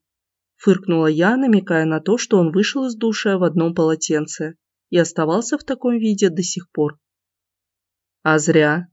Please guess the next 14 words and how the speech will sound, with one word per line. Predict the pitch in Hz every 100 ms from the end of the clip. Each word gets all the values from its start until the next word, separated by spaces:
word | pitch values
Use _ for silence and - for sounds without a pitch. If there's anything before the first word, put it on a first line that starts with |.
| _ _ _ _
Таким | - 175 180 165
телом | - 185 214 185
грех | 151 160 165 -
не |
посверкать". | 180 196 - 190 185 151 143 - _ _ _ _ _ _ _
Облизывая | - 165 175 175 165 160
пошлым | 160 180 170 175 165
движением | 160 165 175 160 156
языка | 156 151 151 - 180 233 -
мою | - 170 165
обнажившуюся | 160 165 165 170 165 - 160 -
грудь, | 151 170 226 - - _ _
простонал | 180 165 - 156 165 202 -
он. | 170 160